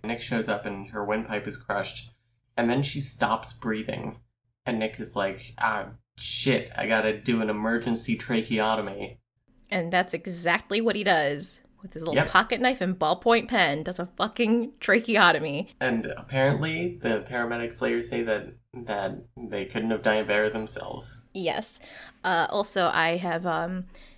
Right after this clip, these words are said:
Speaker 2: been rewatching the Saw franchise, and I, the
Speaker 1: Yes.
Speaker 2: second I saw, like, crushed, like, windpipe or whatever, I was like, "Oh, he's gonna have to do a tracheotomy," and I was like, "Yeah, tracheotomy."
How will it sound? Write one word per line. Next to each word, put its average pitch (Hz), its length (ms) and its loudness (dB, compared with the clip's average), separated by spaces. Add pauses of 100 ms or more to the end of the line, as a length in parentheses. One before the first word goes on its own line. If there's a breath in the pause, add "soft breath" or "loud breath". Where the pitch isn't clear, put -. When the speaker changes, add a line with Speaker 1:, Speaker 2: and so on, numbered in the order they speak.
Speaker 2:
been 170 540 2
rewatching 175 840 2
the 170 240 -2
Saw 160 340 4
franchise, 262 760 4
and 190 220 0
I, 165 320 6
the - 60 8
Speaker 1:
Yes. - 160 6
Speaker 2:
second 247 420 8
I 233 140 8
saw, 214 260 10
like, 190 220 6
crushed, - 600 4
like, 180 360 0 (120 soft breath)
windpipe 190 460 2
or 180 80 0
whatever, 170 300 6
I - 20 8
was 160 160 2
like, 185 100 2
"Oh, 196 100 12
he's 190 120 -4
gonna 208 120 -4
have 185 80 -8
to - 40 -8
do 185 100 -2
a 170 40 2
tracheotomy," 170 640 4
and 170 80 2
I 165 60 2
was 165 120 2
like, 180 200 2
"Yeah, 214 160 4
tracheotomy." 180 760 4